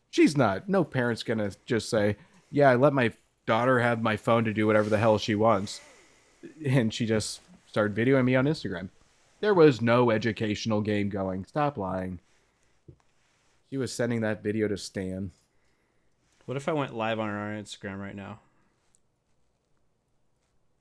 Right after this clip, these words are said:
Speaker 1: Do you have the password?
Speaker 2: No, I don't, actually. I forgot.
Speaker 1: Because if
Speaker 2: I
Speaker 1: you went live onto Instagram, it's just gonna show you.
Speaker 2: Yeah, I wanted to see how easy it was to go live, or how hard it was.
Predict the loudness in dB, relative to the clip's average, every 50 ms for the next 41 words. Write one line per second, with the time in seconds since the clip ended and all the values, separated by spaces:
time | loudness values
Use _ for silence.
0 | _ _ _ _ -4 -2 -2 -2 -2 -4 -8 -8 -4 -2 -2 0 2 0 0 0
1 | -2 _ _ _ _ _ _ _ _ _ _ _ -8 -6 -4 -2 -2 -2 -2 -4
2 | -6 -10 -8 -2 -2 0 2 2 2 2 2 2 2 2 0 0 -2 -4 -4 -2
3 | 0 0 -2 -2 -4 -4 -2 0 0 0 0 4 4 4 6 6 4 4 6 6
4 | 6 6 6 4 4 4 4 4 4 4 2 0 0 0 0 0 0 0 2 2
5 | 2 2 0 0 -2 0 2 0 0 0 2 2 0 0 0 0 0 0 0 0
6 | -4 -10 _ _ _ _ _ _ _ _ _ _ _ _ _ _ _ _ _ _
7 | _ _ _ _ _ _ -2 2 2 2 4 4 4 4 4 2 0 0 -2 -2
8 | 0 2 4 6 4 4 4 2 0 0 0 0 0 0 0 -2 -2 -4 -4 -6
9 | -2 0 0 2 4 4 4 4 2 0 -4 -6 -4 -2 0 0 0 2 2 2
10 | 2 2 0 -2 -6 -8 -10 -12 -14